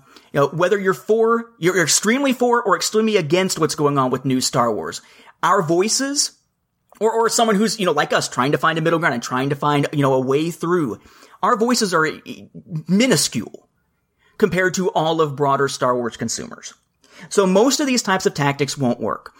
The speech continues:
I think that something like the billboard that was done for Continuing Legends, I think that is something that shows a passion for fans and was somewhat unique for its time. So it may have been able to make an impression of going, "Wow, you know, people really cared about it enough to do this."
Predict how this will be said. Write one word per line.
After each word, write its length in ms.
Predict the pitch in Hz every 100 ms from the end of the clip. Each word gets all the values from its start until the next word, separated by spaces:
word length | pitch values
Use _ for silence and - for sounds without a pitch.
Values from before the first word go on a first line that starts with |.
| - -
I 100 | 160
think 240 | 165 240 220
that 120 | -
something 360 | - 202 233
like 220 | 214 202 202
the 80 |
billboard 540 | 160 190 226 165 135 131
that 120 | 156
was 120 | 127
done 200 | 139 127
for 100 | 120
Continuing 560 | 123 131 156 160 156 151
Legends, 320 | 156 147 123
I 100 | 120
think 220 | 127 185
that 140 | 180 175
is 100 | 185
something 260 | 180 170 147
that 140 | 131
shows 320 | - 175 170
a 60 | 143
passion 500 | - 143 160 202 185
for 120 | 165
fans 500 | 139 151 160 202 214 - - - 143
and 100 | 175
was 140 | 170 -
somewhat 360 | 233 285 226
unique 420 | 190 180 175 175
for 200 | - 165
its 140 | 151 -
time. 500 | 160 160 156 135 135 _ - -
So 160 | 196
it 100 | 175
may 180 | 175 185
have 160 | 226 180
been 300 | 170 170 165
able 240 | 165 156
to 80 | 147
make 220 | 147 156
an 80 | 151
impression 420 | 131 - 156 147
of 80 | 135
going, 180 | 131 123
"Wow, 260 | 160 175
you 100 | 127
know, 80 | 123
people 240 | 151 147 143
really 200 | 143 139
cared 200 | 151 139
about 180 | 135
it 80 | 135
enough 280 | 131 135 135
to 100 | 147
do 280 | 135 135 131
this." 520 | 151 143 - - -